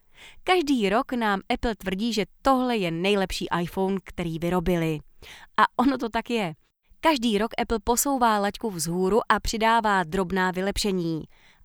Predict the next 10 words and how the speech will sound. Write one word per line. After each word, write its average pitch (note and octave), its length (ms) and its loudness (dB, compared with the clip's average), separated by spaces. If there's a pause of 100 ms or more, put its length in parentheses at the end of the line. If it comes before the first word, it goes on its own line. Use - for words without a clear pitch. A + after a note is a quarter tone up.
(180)
iPhone A#3 400 0
třináct F#3+ 520 -2
Pro B3+ 140 0
nemá G#3 320 0
jedinou F3 480 -2
chybu. F3 420 -2 (380)
Jsem G#3 260 0
spokojen G3 560 0
s D#3 80 -8
designem F3+ 640 0